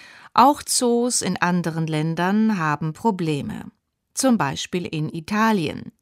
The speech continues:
Dort hat die Regierung von der Region Abruzzen entschieden: "Wir kaufen einfach ganz viele Eintrittskarten für den Zoo.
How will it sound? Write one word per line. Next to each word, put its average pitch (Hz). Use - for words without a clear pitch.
Dort 277
hat 277
die 208
Regierung 220
von 254
der 262
Region 165
Abruzzen 247
entschieden: 190
"Wir 285
kaufen 254
einfach 185
ganz 254
viele 214
Eintrittskarten 143
für 143
den 131
Zoo. -